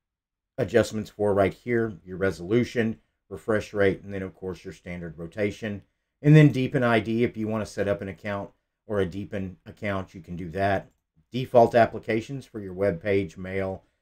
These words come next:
text, music, video, pictures, and terminal. And then personalization. I just showed you we went to a dark mode here. Now you can change your access color if you would like. You could switch it over to red or yellow or blue,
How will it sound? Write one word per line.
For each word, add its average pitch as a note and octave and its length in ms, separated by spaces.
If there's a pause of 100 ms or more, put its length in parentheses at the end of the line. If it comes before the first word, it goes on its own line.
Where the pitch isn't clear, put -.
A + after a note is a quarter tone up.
(220)
text, - 420
music, G#2+ 560
video, G2 440
pictures, F#2+ 640
and F#2+ 200
terminal. G#2 540 (320)
And A#2+ 160
then G#2+ 100
personalization. A#2+ 1160 (1000)
I A#2 120
just G#2 160
showed A#2 240
you A#2 100
we A2 80
went G2 220
to F#2+ 120
a F2 40
dark F#2+ 320
mode F#2+ 180
here. G2+ 300 (280)
Now C#3+ 100
you C3+ 180
can A#2 260
change A2 320
your G#2+ 240
access G2 460
color F#2 320
if F2+ 120
you F#2 60
would E2+ 140
like. F2 400 (340)
You G#2 100
could E2 140
switch - 220
it F2+ 80
over F#2+ 160
to F2+ 80
red F2 440
or F2+ 80
yellow F2 440
or F2 220
blue, F2+ 640